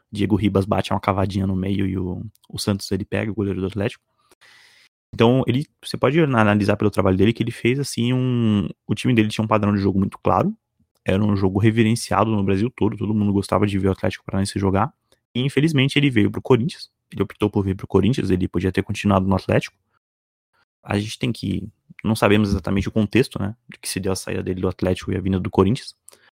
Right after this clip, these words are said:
mas ele veio pro Corinthians com essa ideia de fazer essa mudança de, de D N A. Como eu tava falando,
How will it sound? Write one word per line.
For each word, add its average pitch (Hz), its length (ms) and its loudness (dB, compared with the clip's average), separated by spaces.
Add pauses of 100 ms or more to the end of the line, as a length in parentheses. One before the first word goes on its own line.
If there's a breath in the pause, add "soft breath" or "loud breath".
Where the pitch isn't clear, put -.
(140)
mas 113 80 0
ele 120 120 4
veio 120 120 2
pro 117 100 -2
Corinthians 120 220 4
com - 80 -2
essa - 140 -2
ideia 107 160 4
de 110 140 -6
fazer 110 180 0
essa 110 140 -2
mudança 113 360 0
de, 110 460 0
de 107 140 -4
D 104 80 2
N 131 140 2
A. - 140 0 (1400)
Como 110 120 2
eu - 20 0
tava 107 160 2
falando, 127 420 4